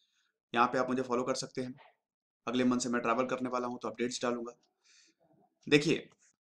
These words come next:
हाईएस्ट ऑनर देना तो चाहिए मार्गरेट को। अड़तालीस साल से भाई इनके पास वर्ल्ड रिकॉर्ड है, टेनिस प्लेयर है। आपको बता दूं मार्गरेट कोर्ट, आपने सुना भी होगा इनका नाम।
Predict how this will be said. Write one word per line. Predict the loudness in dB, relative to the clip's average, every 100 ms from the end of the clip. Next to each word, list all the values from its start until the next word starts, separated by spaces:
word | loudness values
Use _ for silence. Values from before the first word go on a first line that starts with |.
| _
हाईएस्ट | 8 8 10 8 8
ऑनर | 6 6
देना | 4 4 4
तो | 2
चाहिए | 0 -2 -4 -6
मार्गरेट | 0 0 2 -2 -6
को। | -12 -18 _ _ _ _ _ 6
अड़तालीस | 8 10 10 10 6
साल | 8 8 8
से | 4
भाई | 2 0 -2 -6 -18 _
इनके | 0 2 2
पास | 6 4 4
वर्ल्ड | 2 2 4
रिकॉर्ड | 2 2 2
है, | 0
टेनिस | 4 6 6
प्लेयर | 4 4
है। | 6
आपको | 4 0
बता | 0 0
दूं | 2
मार्गरेट | 2 2 -4
कोर्ट, | -2 0
आपने | 0 -2
सुना | 0 2
भी | 4
होगा | 2 0
इनका | -2 -2
नाम। | -6 -8